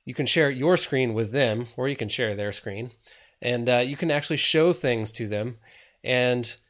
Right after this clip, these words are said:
you can do it online. It's very easy. Uh, the person on the other end, if they're not going to participate,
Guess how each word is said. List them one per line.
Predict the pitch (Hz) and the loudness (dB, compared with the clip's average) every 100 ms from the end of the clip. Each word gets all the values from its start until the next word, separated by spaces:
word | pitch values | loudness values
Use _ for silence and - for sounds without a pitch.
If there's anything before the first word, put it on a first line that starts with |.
| _ | _
you | 135 | -6
can | 135 127 | -2 2
do | 160 | 2
it | - | 2
online. | 147 151 135 151 113 95 | 0 0 2 2 0 -2
It's | - | -6
very | 123 131 120 | -4 -4 -4
easy. | 139 135 165 165 - - - _ | -4 -2 0 -2 -6 -20 -20 _
Uh, | 120 | -4
the | 120 | -2
person | 120 165 175 151 | 0 2 6 6
on | 151 | 4
the | 135 | 4
other | 143 135 | 2 4
end, | 143 165 123 | 4 4 2
if | - | -2
they're | 139 143 | 0 0
not | 135 131 | 0 0
going | 139 117 | -2 -2
to | |
participate, | - 110 143 139 - 156 151 | -6 -6 -4 -4 -2 -2 -4